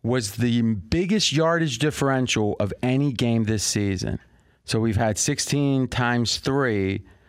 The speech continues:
and in all those games, this is the biggest difference. Two hundred and eighty-nine more yards for Kansas City. Yards per play, oh, look.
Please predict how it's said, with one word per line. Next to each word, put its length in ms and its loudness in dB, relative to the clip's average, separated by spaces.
and 100 0
in 140 2
all 220 2
those 260 0
games, 720 0
this 260 0
is 140 0
the 100 0
biggest 400 -2
difference. 380 0
Two 200 0
hundred 340 2
and 180 0
eighty-nine 640 2
more 220 2
yards 340 2
for 80 -2
Kansas 380 0
City. 400 -2
Yards 300 0
per 160 0
play, 460 2
oh, 160 2
look. 580 0